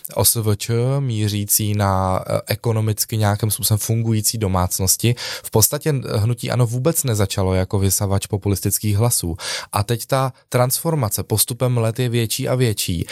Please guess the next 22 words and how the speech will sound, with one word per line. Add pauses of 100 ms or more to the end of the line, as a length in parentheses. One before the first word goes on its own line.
(180)
A
teď
najednou
od
toho
populistického,
nebo
od
toho
voliče,
který
má
tendenci
inklinovat
k
populistickým
stranám, (460)
je
boj (220)
na
všech
frontách.